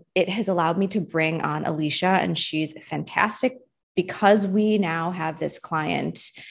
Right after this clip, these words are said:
management tool. We are able to stay up on <laughs> emails, meaning, like, Alicia's here, she can help. We're now able to address everyone's emails within twenty-four to forty-eight hours maximum. And we're able to give them, like, very tailored,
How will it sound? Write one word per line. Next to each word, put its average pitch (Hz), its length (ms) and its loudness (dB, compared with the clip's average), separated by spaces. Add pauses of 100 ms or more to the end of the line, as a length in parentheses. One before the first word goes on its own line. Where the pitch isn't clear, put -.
(320)
management 220 640 4
tool. 302 640 4
We 202 420 0
are 180 180 0
able 175 380 0
to 151 580 -2
stay 175 440 -2
up - 200 0
on 269 180 2
<laughs> 190 120 0
emails, 202 520 0
meaning, 185 280 0
like, 139 180 -4
Alicia's 196 380 0
here, 170 140 -2
she 180 160 -4
can 202 120 -4
help. 165 360 -6 (240)
We're 165 240 4
now 160 260 4
able 160 240 2
to 170 120 -4
address 160 340 0
everyone's 175 420 0
emails 160 340 0
within 160 220 -2
twenty-four 165 460 -4
to 156 80 0
forty-eight 156 320 -2
hours 151 300 0
maximum. 170 760 2 (540)
And 214 240 4
we're 180 100 0
able 175 260 0
to 175 140 -4
give 151 200 -2
them, 147 120 -2
like, 147 200 -6
very 127 640 -2
tailored, 233 580 4